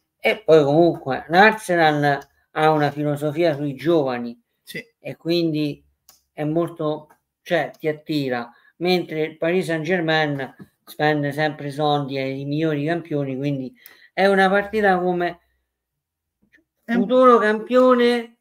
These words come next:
Speaker 1: contro
Speaker 2: Eh.
Speaker 1: campione affermato.
Speaker 2: Il Paris Saint-Germain è un po' la versione farlocca del Real Madrid. Almeno il Real Madrid spende tanti soldi, ma vince.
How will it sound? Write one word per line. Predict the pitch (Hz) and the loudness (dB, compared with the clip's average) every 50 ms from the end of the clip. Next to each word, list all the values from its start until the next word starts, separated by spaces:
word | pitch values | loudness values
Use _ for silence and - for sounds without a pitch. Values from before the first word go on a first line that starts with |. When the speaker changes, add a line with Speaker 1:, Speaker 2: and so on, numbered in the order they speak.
| _ | _
Speaker 1:
contro | - 185 190 196 190 190 190 196 190 | -6 -2 -2 -2 -2 -4 -4 -4 -2
Speaker 2:
Eh. | |
Speaker 1:
campione | 190 196 196 190 - 208 208 196 190 | -2 -2 -4 -4 -4 -2 -2 0 -2
affermato. | 170 143 - - 175 170 156 151 143 135 127 120 | -2 -4 -6 -6 -6 -6 -4 -4 -4 -2 -2 -2
Speaker 2:
Il | - | -2
Paris | 254 262 254 294 262 | -2 -2 -2 -2 -2
Saint-Germain | 254 262 262 240 254 269 269 294 302 294 254 | -4 -4 -4 -4 -4 -6 -4 -4 -4 -4 -4
è | 226 | -6
un | 208 214 | -6 -4
po' | 220 226 | -2 -2
la | 226 214 | 0 0
versione | 208 208 202 202 - - 208 202 202 | 0 -2 -4 -6 -8 -8 -8 -8 -6
farlocca | 196 202 190 180 185 190 190 190 190 185 185 - 190 175 175 170 170 170 170 | -4 -4 -4 -4 -4 -2 -2 -2 -2 -4 -6 -8 -6 -6 -6 -6 -6 -8 -8
del | 160 170 170 170 170 170 170 | -8 -10 -10 -6 -6 -4 -4
Real | 170 175 175 175 175 | -4 -6 -6 -8 -8
Madrid. | 175 170 160 165 160 156 147 147 156 | -8 -10 -10 -10 -10 -10 -12 -12 -14
Almeno | 160 185 214 240 233 | -8 -6 -6 -4 -4
il | 214 185 | -4 -4
Real | 175 180 | -4 -4
Madrid | 185 190 196 208 240 233 185 180 | -6 -6 -6 -6 -6 -6 -8 -8
spende | 170 - - - 175 170 165 165 | -12 -16 -10 -8 -8 -8 -8 -8
tanti | 175 180 185 180 - 226 | -8 -8 -8 -8 -8 -10
soldi, | 208 - 202 196 202 196 175 175 | -4 0 2 2 2 2 -2 -6
ma | 165 156 156 | -10 -12 -12
vince. | 156 175 190 175 156 151 - - - 143 139 143 | -10 -10 -10 -10 -10 -10 -12 -12 -12 -12 -12 -14